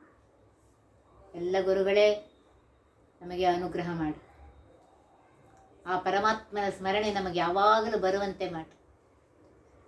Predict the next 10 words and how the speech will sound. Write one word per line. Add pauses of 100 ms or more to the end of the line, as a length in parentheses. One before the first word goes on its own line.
(200)
ಹರಿ
ಸರ್ವೋತ್ತಮ
ವಾಯು
ಜೀವೋತ್ತಮ"
ಅಂತ
ಹೇಳಿರುವಂತಹ (2000)
ಆ
ತಾರತಮ್ಯ
ಜ್ಞಾನ
ಸಹಿತವಾದಂತಹ